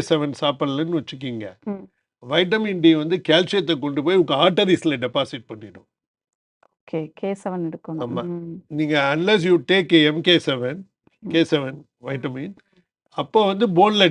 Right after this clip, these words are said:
Speaker 1: டெபாசிட் பண்ணும்.
Speaker 2: ஓகே. ம், ம்.
Speaker 1: And கே செவன் வந்து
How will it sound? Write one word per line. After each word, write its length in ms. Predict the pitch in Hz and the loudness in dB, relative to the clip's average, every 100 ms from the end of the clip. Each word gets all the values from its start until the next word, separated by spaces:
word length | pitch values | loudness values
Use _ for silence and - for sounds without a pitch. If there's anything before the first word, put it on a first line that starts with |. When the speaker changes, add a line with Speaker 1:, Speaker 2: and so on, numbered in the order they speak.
| 139 | 2
Speaker 1:
டெபாசிட் 380 | 151 135 131 113 | -4 -6 -8 -16
பண்ணும். 340 | 107 92 95 _ _ _ _ 175 | -18 -18 -20 _ _ _ _ -12
Speaker 2:
ஓகே. 320 | 165 - 151 170 _ | -12 -12 -16 -16 _
ம், 320 | - 180 180 - | -10 -8 -8 -6
ம். 400 | - - 208 214 _ _ _ - | -4 -4 -6 -12 _ _ _ -12
Speaker 1:
And 200 | 143 139 | -8 -8
கே 220 | - 202 | 2 6
செவன் 440 | 226 208 190 180 156 | 6 6 0 0 -2
வந்து 580 | 143 139 175 190 156 | -4 -2 0 0 0